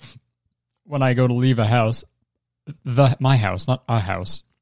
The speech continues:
You know, a house after I break into it and steal all their belongings.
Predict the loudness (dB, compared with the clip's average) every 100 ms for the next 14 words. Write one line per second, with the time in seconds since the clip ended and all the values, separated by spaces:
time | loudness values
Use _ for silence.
0 | _ _ _ _ _ _ _ _ _ _
1 | _ 2 4 6 4 4 0 -2 -4 -2
2 | -4 -4 -4 -4 -4 -6 -4 -4 -4 -4
3 | -6 -4 -4 -4 -6